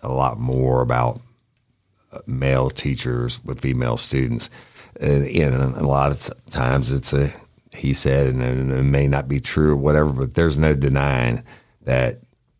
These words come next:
you got a baby and the baby's D N A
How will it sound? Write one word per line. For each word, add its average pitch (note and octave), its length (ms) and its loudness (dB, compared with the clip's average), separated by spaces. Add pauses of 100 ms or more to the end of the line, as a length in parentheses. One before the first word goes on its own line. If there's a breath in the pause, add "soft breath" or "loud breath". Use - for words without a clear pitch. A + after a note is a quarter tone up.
(140)
you C#2+ 140 -4
got C2+ 140 2
a B1 40 -2
baby B1 480 0 (320)
and B1 240 -2
the B1 80 0
baby's B1 460 -2
D B1+ 160 0
N A#1+ 80 0
A B1 260 0